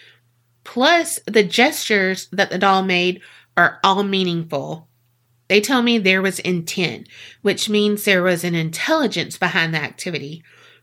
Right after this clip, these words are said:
But ghost, human spirits, plain and simple, can't bring on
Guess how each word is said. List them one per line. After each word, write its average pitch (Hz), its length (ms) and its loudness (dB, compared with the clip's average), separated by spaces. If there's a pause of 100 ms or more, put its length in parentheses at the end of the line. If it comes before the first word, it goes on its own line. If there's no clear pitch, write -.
(120)
But 170 240 0
ghost, 220 600 2
human 269 360 0
spirits, 165 560 -2
plain 247 340 0
and 240 160 0
simple, 214 540 -2 (260)
can't 185 400 -2
bring 196 260 -4
on 180 420 -2